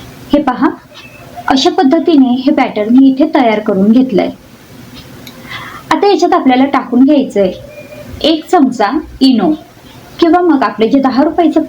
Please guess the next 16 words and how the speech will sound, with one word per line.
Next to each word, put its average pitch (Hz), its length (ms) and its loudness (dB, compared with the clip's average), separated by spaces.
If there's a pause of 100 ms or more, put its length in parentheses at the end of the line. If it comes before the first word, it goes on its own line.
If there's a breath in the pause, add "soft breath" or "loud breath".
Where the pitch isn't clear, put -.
(120)
इनोचं 233 360 0
पॅकेट 247 360 -2
असतं, 226 340 0
ते 277 160 -2
पूर्ण 269 300 2
पॅकेट 254 380 -2
तुम्ही 233 200 2
इथे 226 160 0
वापरू 269 320 -2
शकतात. - 400 -6 (1080 loud breath)
इनो 320 220 2
टाकल्यानंतर 254 800 0 (300)
त्यावर 226 240 0
थोडंसं 277 380 0
पाणी 254 280 0
टाकायचं 294 540 0